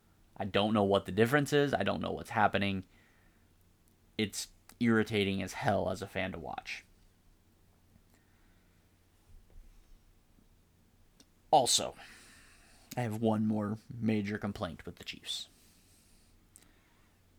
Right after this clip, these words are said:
I don't feel like it's been a secret.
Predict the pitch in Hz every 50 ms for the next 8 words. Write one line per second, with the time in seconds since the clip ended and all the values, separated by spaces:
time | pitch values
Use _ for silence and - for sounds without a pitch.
0 | _ _ _ _ _ _ _ _ _ _ _ _ _ - _ - - 143 139 127
1 | 120 113 107 - - 117 104 104 98 98 101 101 - - - 98 95 95 - 104
2 | 107 101 127 139 151 -